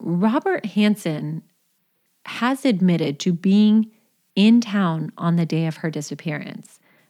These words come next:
but he denied having anything to do with it. I don't know if I believe you, Robert. Then we have Sandra Lee Davis, who was last seen on August thirtieth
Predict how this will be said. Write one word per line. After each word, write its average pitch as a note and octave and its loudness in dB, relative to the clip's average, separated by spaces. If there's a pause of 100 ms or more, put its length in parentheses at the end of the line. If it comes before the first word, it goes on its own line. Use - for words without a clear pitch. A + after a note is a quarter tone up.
(120)
but F3+ 0
he - -4
denied G#3+ 0
having E3+ -4
anything D#3+ -4
to D#3+ -8
do D3+ -8
with - -12
it. - -14 (920)
I E3+ -2
don't D#3 -2
know D#3+ -2
if E3+ -8
I G3+ -4
believe A#3 -2
you, E3 -4
Robert. E3+ -4 (1500)
Then G#3+ 6
we C4 4
have G#3 0
Sandra G3 0
Lee G#3 2
Davis, D#3+ -4
who G3 -2
was F#3+ -2
last A3 -4
seen A3 0
on G3 0
August F3 -4
thirtieth F#3+ -4